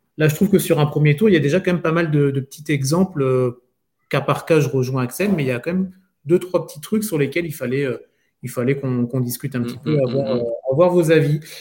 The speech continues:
Speaker 1: Euh, pour terminer, messieurs, est-ce que vous avez un dernier point, euh, sur ces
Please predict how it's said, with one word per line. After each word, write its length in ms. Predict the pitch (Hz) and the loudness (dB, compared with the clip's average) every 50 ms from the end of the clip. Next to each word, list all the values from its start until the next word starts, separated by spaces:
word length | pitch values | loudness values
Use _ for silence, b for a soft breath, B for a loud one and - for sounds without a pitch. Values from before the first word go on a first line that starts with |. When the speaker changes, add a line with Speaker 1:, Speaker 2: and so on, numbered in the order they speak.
| B B B - | B B B -2
Speaker 1:
Euh, 560 | 160 165 175 175 180 175 180 180 180 185 175 180 - - _ _ | 0 2 4 6 6 6 6 4 2 2 0 -4 -8 -14 _ _
pour 140 | - 151 - | -12 -4 -2
terminer, 380 | 190 170 170 175 180 190 202 | 0 2 2 4 4 6 6
messieurs, 320 | 202 190 185 196 - 196 196 | 6 6 6 4 2 2 2
est-ce 120 | 190 - | 2 2
que 80 | - 170 | 0 0
vous 220 | 156 156 151 156 | 0 0 2 2
avez 160 | 160 156 156 | 2 2 0
un 200 | 160 156 156 156 | 0 -2 -2 -2
dernier 380 | 151 147 160 160 165 160 160 156 | -2 0 0 0 0 -2 -2 -2
point, 540 | 156 156 - 156 156 160 165 165 165 160 151 | -4 -6 -6 -4 -4 -2 -2 -2 0 0 0
euh, 60 | 143 | -2
sur 200 | 147 - 151 143 | -2 -4 -10 -8
ces 120 | - 156 | -8 -10